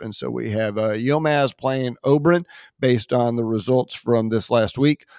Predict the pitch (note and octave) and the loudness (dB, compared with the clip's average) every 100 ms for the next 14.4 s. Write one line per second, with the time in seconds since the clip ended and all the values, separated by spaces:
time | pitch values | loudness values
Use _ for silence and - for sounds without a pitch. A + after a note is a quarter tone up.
0 | _ _ - A#2+ A2+ - C#3 B2+ - G#2+ | _ _ -2 0 0 2 2 2 -2 0
1 | C3+ D3 D3+ B2+ B2 A#2+ - A#2 B2+ C3 | 2 2 -2 -2 0 0 0 2 2 4
2 | C3+ C#3 D3+ C#3 A2+ A2 - A2+ G2+ A2 | 2 2 -2 -2 -2 -4 -4 -8 -6 -4
3 | A2+ G#2+ A2+ G#2 A2+ A2+ A2 - A2 G#2+ | -2 -4 -6 -4 -2 -2 -4 -4 -4 -4
4 | G#2 A2 A2 G#2+ G#2 A#2 C#3 F#3+ A3 D#3+ | -4 -6 -6 -6 -4 -2 2 4 6 4
5 | G#2+ A2+ G#2 G2 - - - _ _ _ | 0 -4 -4 -8 -14 -20 -20 _ _ _
6 | - G2+ F#2+ - A2 G#2 G#2+ G2 - G#2 | -8 -8 -8 -8 -8 -8 -10 -12 -10 -6
7 | G2 G2+ _ _ - A#2+ A#2 G#2 F#2+ F#2+ | -6 -8 _ _ -6 -4 -2 -4 -6 -8
8 | F#2+ A2+ - G2+ F#2+ A2+ A2 G#2+ - - | -10 -12 -10 -10 -10 -8 -8 -8 -16 -20
9 | - A#2+ G#2 - B2+ C3 C3 C#3 A#2+ - | -14 -12 -12 -6 -2 0 2 2 2 -2
10 | B2 A#2 A2+ - C#3+ F3+ - - - - | -6 -6 -8 -2 0 0 -4 -12 -20 -20
11 | - _ - A#2+ A#2 A#2 A2+ A2+ A2 - | -20 _ -8 -4 -2 -2 0 0 -2 -4
12 | - _ A#2+ A2 A#2 B2+ C3 C3 C3 A2+ | -10 _ -10 -8 -6 -2 0 2 2 2
13 | B2 G2+ A#2+ A#2+ A2 G#2+ A2+ G#2 - A#2+ | 0 -2 -2 -2 -2 -2 -4 -6 -8 -2
14 | A2+ G#2+ G2+ G#2+ | -2 -2 -6 -12